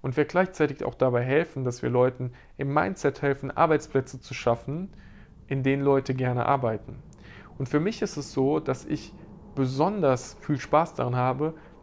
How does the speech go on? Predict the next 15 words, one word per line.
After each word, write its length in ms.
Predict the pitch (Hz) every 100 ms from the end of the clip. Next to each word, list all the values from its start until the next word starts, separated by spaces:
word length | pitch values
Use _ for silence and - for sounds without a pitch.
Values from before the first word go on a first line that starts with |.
| -
diese 220 | 143 127 135
Teams 340 | - 233 208
aufzubauen, 840 | 127 123 - 127 120 123 165 208 262 -
die 100 | 139
dann 220 | 139 147
die 80 | 147
Dinge 240 | 139 135 131
umsetzen. 600 | 170 160 - - - - - - - -
Also 420 | - 135 131 131 - - _
mit 200 | 135 131
dem 140 | 135 131
Menschen 400 | 160 226 - -
zu 140 | -
arbeiten, 420 | 139 160 160 156
um 180 | 135